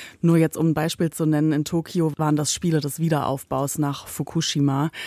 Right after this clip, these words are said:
Wäre für Indien dann sowas denkbar? Wir sind hier als Industrienation, wir zeigen uns als Industrienation und sind in dieser Liga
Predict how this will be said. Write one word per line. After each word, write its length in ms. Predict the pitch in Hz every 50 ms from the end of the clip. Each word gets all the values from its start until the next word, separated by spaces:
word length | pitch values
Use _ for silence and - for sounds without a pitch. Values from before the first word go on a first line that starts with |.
| - - - - - - - _ _ _ _
Wäre 480 | - 170 160 160 170 180 202 196 196 196
für 200 | - - 196 180
Indien 640 | - - 214 220 226 202 208 208 196 190 190 190 190
dann 480 | 175 165 165 170 170 170 170 147 - - _ _ _ -
sowas 520 | 165 165 180 180 175 170 160 151 - -
denkbar? 760 | - 175 170 196 226 - - - - 208 196 196 196 196 185
Wir 180 | 180 185 185 175
sind 300 | 175 185 196 196 185 -
hier 400 | - - - - 196 190 180 175
als 260 | 147 143 170 170 -
Industrienation, 1400 | - 175 175 170 170 156 - - - - 202 208 196 185 - - - - 196 196 190 190 190 190 196 196 190 170
wir 140 | 175 165 -
zeigen 340 | - 180 170 180 185 190
uns 180 | 175 143 175 -
als 200 | 175 165 165 -
Industrienation 1040 | 165 170 165 165 156 - - - - 202 190 185 175 165 - - - 190 185 175 175
und 100 | 170 165
sind 180 | 160 175 175
in 160 | 156 160 170 165
dieser 320 | 165 180 175 165 170 160
Liga 600 | 156 160 165 190 196 170 185 160 151 147 151 151